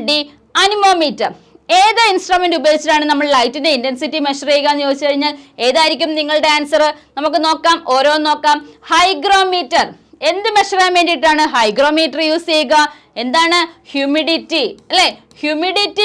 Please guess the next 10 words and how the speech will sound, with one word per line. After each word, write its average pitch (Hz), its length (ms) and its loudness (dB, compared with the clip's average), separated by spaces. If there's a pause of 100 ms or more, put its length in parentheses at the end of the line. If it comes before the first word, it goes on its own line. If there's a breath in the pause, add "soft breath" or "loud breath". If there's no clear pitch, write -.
(100)
മെഷർ 285 280 -2
ചെയ്യാൻ 285 300 2
വേണ്ടിയിട്ട് 285 400 -2 (360 loud breath)
ഉപയോഗിക്കുന്ന 285 520 2 (180)
ഉപകരണമാണ് 330 800 2 (340)
ഹൈഗ്രോമീറ്റർ. 247 1000 -2 (200)
ഓക്കെ 254 240 -4
ആണോ? 302 140 0 (200)
അങ്ങനെയാണെങ്കിൽ 392 480 0
നോക്കിയേ, 370 320 0